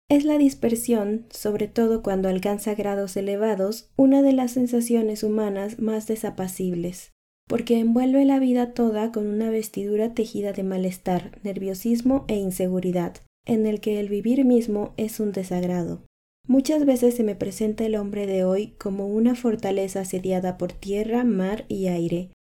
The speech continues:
con el agravante de tener encerrados y escondidos dentro de sus propios muros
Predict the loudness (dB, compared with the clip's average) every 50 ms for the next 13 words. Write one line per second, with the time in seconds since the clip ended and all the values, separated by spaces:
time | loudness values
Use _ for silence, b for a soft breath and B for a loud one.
0 | _ _ -2 0 0 2 2 2 2 0 0 0 0 0 2 4 4 4 4 4
1 | 4 4 2 2 2 2 2 0 0 -2 -4 -4 -4 -4 -2 -2 -2 -2 -2 -2
2 | -4 -4 -4 -4 -2 -4 -4 -4 -6 -4 -4 -2 -2 -2 -2 -2 -2 -4 -2 -2
3 | -2 0 0 2 2 4 2 2 0 -2 -4 -4 -4 -6 -4 -4 -4 -6 -4 -4
4 | 0 2 4 4 4 2 -2 -4 -6 -10